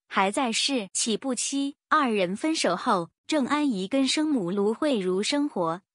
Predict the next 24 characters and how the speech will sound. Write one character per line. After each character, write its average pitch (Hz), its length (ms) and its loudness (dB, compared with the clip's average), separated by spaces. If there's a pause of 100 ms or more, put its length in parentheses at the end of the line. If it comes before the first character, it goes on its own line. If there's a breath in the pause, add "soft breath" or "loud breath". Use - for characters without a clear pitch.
据 285 180 0
指， 180 200 -2
郑 262 240 2
少 254 200 0
秋 294 280 0
在 277 200 0
供 311 240 0
完 233 240 2
长 233 280 0
女 175 160 0
郑 269 240 0
安 294 200 0
怡 190 200 0
读 214 180 -2
书 294 240 0
后， 247 320 0 (160)
多 311 180 2
年 226 280 0
来 196 340 0
没 233 220 2
有 302 160 2
再 285 240 2
联 180 260 -2
络。 233 240 0